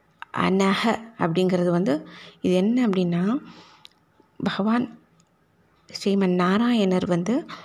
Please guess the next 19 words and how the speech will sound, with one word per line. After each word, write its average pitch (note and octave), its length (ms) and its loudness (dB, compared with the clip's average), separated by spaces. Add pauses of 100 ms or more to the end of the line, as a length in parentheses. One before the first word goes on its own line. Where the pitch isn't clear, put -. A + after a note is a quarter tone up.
(880)
சிவபெருமானுக்கு A#3 1120 0
வந்து E3+ 240 0 (160)
ஒரு F#3 240 -2 (140)
நல்ல, G3+ 320 0 (1120)
அவருடைய F3+ 580 0
மகா F3+ 400 0
சக்தியா G#3+ 520 -2 (140)
இருந்து A#3 380 0 (120)
இயக்குறவர் F3+ 640 -2
அப்படிங்கிற F#3+ 440 -4
ஒரு F#3 180 -2
அர்த்தம் F#3+ 340 -4
இதுல F#3 220 0
வருது. E3+ 360 -2 (260)
அடுத்தது G#3 500 -2 (600)
மகாலட்சுமி C4 720 -2
தாயாருக்கு F3+ 600 0
மகிழ்ச்சியை A3+ 640 0
கொடுக்கக்கூடியவர், E3 880 -2